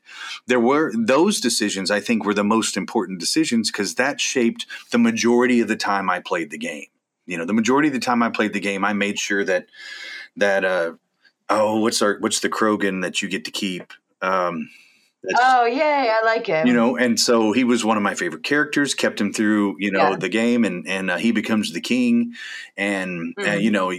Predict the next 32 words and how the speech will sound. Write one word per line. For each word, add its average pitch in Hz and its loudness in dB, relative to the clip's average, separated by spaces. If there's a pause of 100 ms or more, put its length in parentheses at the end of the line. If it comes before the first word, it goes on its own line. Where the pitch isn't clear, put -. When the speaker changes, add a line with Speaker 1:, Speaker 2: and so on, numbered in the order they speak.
(160)
Speaker 1:
the, 92 -2
I 104 0
made 110 2
sure 95 -2
Aiden 92 -2
died 107 0
'cause 85 -6
he 101 -2
was 85 -6
the 92 -6
worst, 120 2 (540)
and, 95 -2
you 110 2
know, 104 2
<laughs> - -2
sent - 0
him 127 2
off 123 0
to 117 -2
Speaker 2:
Yeah, 196 4
he 202 4
was 160 2
the 151 0
worst. 151 -2
Speaker 1:
to 127 4
be, 104 0
you 113 2
know, 80 -4
he 98 -4
whined 101 2
a 87 2
lot. 78 -4